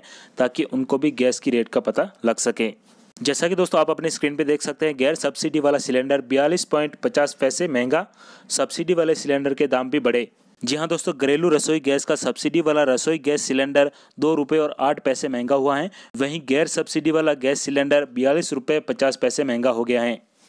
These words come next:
सिलेंडरों की कीमत में यह बढ़ोतरी लगातार तीन महीने की कटौती के बाद की गई है।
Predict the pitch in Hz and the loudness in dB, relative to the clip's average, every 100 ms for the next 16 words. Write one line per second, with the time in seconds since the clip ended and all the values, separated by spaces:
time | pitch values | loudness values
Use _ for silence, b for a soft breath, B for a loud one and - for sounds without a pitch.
0 | - - 147 147 160 180 190 196 - 151 | -6 -2 0 0 0 0 0 0 -2 0
1 | 160 156 147 135 151 143 143 151 139 127 | -2 -2 0 2 2 0 0 0 0 2
2 | 135 147 139 151 170 151 143 143 139 131 | 2 0 0 -2 -2 0 0 0 -2 -2
3 | 120 127 139 139 123 123 - 131 139 139 | -2 -2 -2 0 0 0 -2 0 0 0
4 | 202 | -4